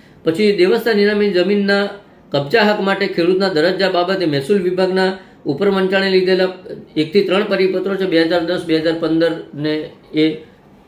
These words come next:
તો એની સૂચનાઓનો ચુસ્તપણે અમલ કરવાનો રહેશે. દેવસ્થાન ઇનામી જમીનના સંબંધિત કેસોમાં ઉપરની સૂચનાઓ વંચાણે લીધેલા ક્રમાંક એક થી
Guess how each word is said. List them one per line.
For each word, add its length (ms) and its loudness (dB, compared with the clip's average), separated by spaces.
તો 220 2
એની 200 2
સૂચનાઓનો 720 -2
ચુસ્તપણે 480 -2
અમલ 200 0
કરવાનો 360 -2
રહેશે. 560 -2
દેવસ્થાન 400 2
ઇનામી 300 2
જમીનના 360 0
સંબંધિત 440 0
કેસોમાં 340 0
ઉપરની 240 -2
સૂચનાઓ 340 0
વંચાણે 340 0
લીધેલા 300 0
ક્રમાંક 420 0
એક 360 2
થી 280 -4